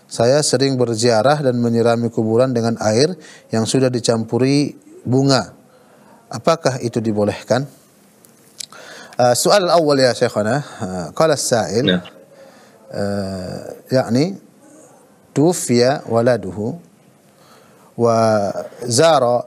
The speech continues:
Speaker 1: al-maqbarah, yakni, wa ma'ahu ma mukhallad bi, bi zuhur hakadha. Thumma
Speaker 2: Ya.
Speaker 1: ya-, yarushuha ila al-maqbarah hakadha. Hal hadha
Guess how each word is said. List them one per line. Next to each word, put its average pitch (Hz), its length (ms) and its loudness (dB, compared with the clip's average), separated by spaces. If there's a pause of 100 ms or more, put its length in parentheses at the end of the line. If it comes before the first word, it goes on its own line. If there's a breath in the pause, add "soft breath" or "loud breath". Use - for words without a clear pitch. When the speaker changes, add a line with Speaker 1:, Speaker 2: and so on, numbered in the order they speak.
(120)
Speaker 1:
al-maqbarah, 117 720 0
yakni, 107 320 -2
wa 117 160 2
ma'ahu 127 720 0 (160)
ma 143 320 2 (640)
mukhallad 123 800 2
bi, 131 320 2 (580 loud breath)
bi 120 320 2
zuhur 123 480 2
hakadha. 104 480 -4 (800 soft breath)
Thumma 151 640 2
Speaker 2:
Ya. 131 160 2
Speaker 1:
ya-, 131 240 0
yarushuha 131 480 -2
ila 117 160 0
al-maqbarah 101 600 -2
hakadha. 95 240 -10
Hal 160 160 0
hadha 123 240 0